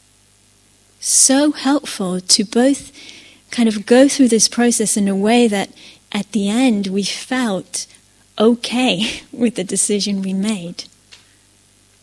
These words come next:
Yeah, but we also learned so much about ourselves, about the human condition.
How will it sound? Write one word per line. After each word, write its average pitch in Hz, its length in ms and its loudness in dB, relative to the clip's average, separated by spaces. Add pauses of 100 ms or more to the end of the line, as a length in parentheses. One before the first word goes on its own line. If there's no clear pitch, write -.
(120)
Yeah, 208 260 -10
but 208 120 -2
we 214 200 -4
also 277 380 0
learned 226 560 0
so 277 440 4
much - 720 -2 (520)
about 208 340 -6
ourselves, 175 880 -8 (1500)
about 185 360 -10
the - 120 -10
human 190 400 -4
condition. 180 680 -10